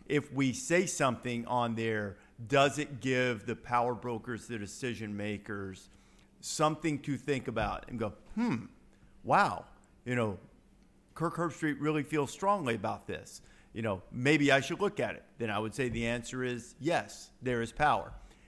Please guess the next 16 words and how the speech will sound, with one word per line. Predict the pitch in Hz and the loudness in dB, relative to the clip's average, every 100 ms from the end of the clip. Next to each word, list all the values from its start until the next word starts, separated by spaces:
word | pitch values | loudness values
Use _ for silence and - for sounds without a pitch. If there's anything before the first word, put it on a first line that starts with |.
| - - - | -20 -20 -6
If | - 139 156 | 0 0 2
you | 185 | 4
mean | 190 202 175 | 4 4 10
by | 151 139 | 10 10
power | 143 165 160 135 107 107 - 123 | 10 12 12 10 4 0 -8 4
that | 139 139 135 | 6 6 4
we | 147 143 127 107 - - - - - - - | 4 6 4 0 -6 -20 -20 -20 -20 -18 0
make | 135 170 170 | 6 6 4
phone | - 156 156 143 | 4 6 6 4
calls, | 139 143 135 131 113 | 4 8 8 6 2
dictate | 120 165 - 143 147 143 | 2 2 2 2 2 0
to | 143 | -6
somebody, | - 143 135 131 131 131 139 | 0 0 6 8 8 6 2
or | 156 143 131 123 - - - | 4 4 6 4 0 -10 4
have | 143 117 | 6 6
such | - - 190 214 208 | 0 4 8 8 6